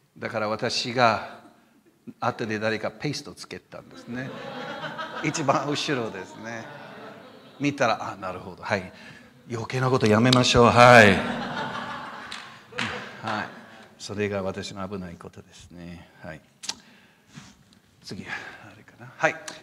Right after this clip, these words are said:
じゃあ、今日の話いきましょう。今日、あの、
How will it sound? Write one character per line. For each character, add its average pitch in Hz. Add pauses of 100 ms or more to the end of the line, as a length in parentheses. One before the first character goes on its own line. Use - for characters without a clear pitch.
じ 185
ゃ -
あ、 - (220)
今 180
日 -
の 160
話 131
い -
き -
ま -
し -
ょ -
う。 - (1500)
今 151
日、 - (320)
あ 101
の、 95